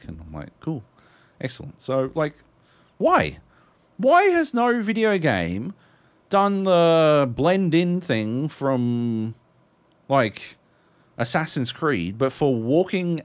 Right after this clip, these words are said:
at the same pace as everyone who is talking around you? Why is that still a problem in twenty twenty-three? 'Cause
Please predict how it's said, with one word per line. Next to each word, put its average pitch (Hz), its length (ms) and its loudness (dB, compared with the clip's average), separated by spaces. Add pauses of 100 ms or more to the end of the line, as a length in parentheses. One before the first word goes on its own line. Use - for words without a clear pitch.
at 127 140 0
the 104 60 -10
same 151 360 -4
pace 117 560 -2 (280)
as 113 200 -2 (240)
everyone 143 460 2
who 127 180 2
is 110 160 -2
talking 120 480 -2
around 92 380 -4
you? 71 200 -12 (320)
Why 262 280 2
is 254 400 -2
that 190 200 0
still 160 760 0
a 123 340 -2
problem 101 720 -4 (380)
in 104 320 -4
twenty 139 380 -2
twenty-three? 117 480 -4
'Cause 117 300 -10